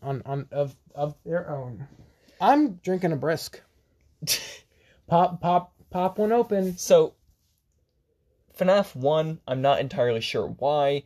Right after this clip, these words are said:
Speaker 2: It could just be because it was the first game and there isn't much background to it being the first game. It could be the same reason, that it's a security guard or that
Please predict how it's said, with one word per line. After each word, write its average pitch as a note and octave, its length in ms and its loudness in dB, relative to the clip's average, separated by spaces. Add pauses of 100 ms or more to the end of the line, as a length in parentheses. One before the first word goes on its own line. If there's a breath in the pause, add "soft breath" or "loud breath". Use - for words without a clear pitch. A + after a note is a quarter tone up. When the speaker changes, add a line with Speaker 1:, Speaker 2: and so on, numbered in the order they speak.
Speaker 2:
It - 180 -10
could D#3+ 260 -4
just B2+ 300 0
be B2+ 160 -4
because A#2+ 720 0
it B2+ 60 -2
was A#2 160 -8
the A#2 80 -10
first G#2+ 360 -6
game C3 260 -4
and A#2+ 100 -4
there A2 100 2
isn't B2 280 -4
much - 360 -8
background C#3+ 600 -4
to C3+ 300 -2
it C#3 220 -2
being C3 240 -4
the B2 60 -4
first A#2+ 260 -2
game. A#2 320 -2 (220 loud breath)
It - 140 -6
could C4 160 -2
be C#4 100 -2
the C#3+ 120 0
same G#2 320 0
reason, C3 520 -4 (540)
that B2 140 2
it's - 260 -6
a A#2+ 80 -4
security A#2 480 -6
guard A2 240 4
or A2 200 -2 (100)
that A2+ 280 -4